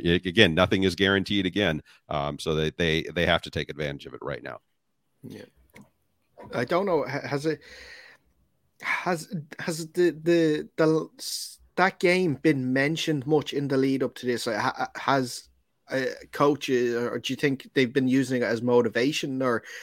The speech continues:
Speaker 2: or do you think they kind of wanna stay away and maybe try and forget that happened and let's just focus on, on this week's game?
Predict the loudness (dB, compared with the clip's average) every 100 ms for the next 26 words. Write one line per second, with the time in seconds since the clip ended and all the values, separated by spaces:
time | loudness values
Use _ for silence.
0 | -16 -18 -18 -16 2 2 4 4 4 4
1 | 0 4 4 6 4 2 -2 -8 0 2
2 | 2 2 0 0 0 -2 -2 -2 2 4
3 | 2 -4 _ _ _ _ -2 0 4 4
4 | 4 2 2 2 0 0 0 0 -4 -2
5 | -2 -4 -4 -6 -2 -4 -4 -8 -6 -6
6 | -6 -6 -4 -4 -4 -6 0 0 0